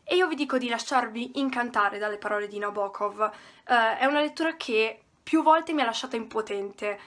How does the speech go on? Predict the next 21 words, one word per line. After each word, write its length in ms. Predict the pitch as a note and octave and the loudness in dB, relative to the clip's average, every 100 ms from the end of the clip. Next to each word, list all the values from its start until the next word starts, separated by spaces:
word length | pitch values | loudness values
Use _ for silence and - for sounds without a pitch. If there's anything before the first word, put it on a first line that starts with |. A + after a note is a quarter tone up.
| - - _ _ _ _ - | -20 -20 _ _ _ _ -4
ma 200 | C4+ D#4+ | 4 6
non 200 | A4 F4 | 6 4
quell'impotenza 760 | D4 C4+ C4 B3+ C4+ C4 B3+ | 2 2 0 0 2 0 -2
che 100 | B3 | -6
provi 480 | B3 C#4 C4+ C4+ B3+ | 0 0 2 -2 -6
davanti 680 | A3 A#3 A#3+ A#3+ - B3+ - | -2 2 2 0 -4 -6 -2
a 100 | - | 0
un'ingiustizia, 1040 | A#3+ A#3 A3 G#3+ G#3 - G#3 - - C4 C4 - - | 2 0 -6 -8 -12 -14 -16 -8 0 0 0 -14 -20
ma 420 | - A#3+ D4 E4+ - _ _ _ _ _ _ | -4 4 6 4 0 _ _ _ _ _ _
an-, 300 | - B3 A#3 - - | 2 2 2 -12 -4
quell'impotenza 680 | D4 D#4 D#4+ E4 C#4 B3+ | 0 2 0 0 0 0
ancora 340 | A#3+ - G#4 G4+ | -2 2 2 2
più 140 | C#4+ | -2
forte 460 | B3+ D#4 E4 - F4 | 2 4 4 -4 -8
che 120 | C4 | -4
provi 260 | C#4 D4 | 0 0
davanti 360 | A#3+ A#3+ C#4+ C4+ | 4 2 2 0
alla 160 | A3+ G#3+ | 0 0
realtà 320 | G#3+ G#3+ B3+ | -2 -2 -4
dei 140 | A3+ | -4
fatti. 580 | - G#3 - _ G3 G3 | 0 0 0 _ -6 -6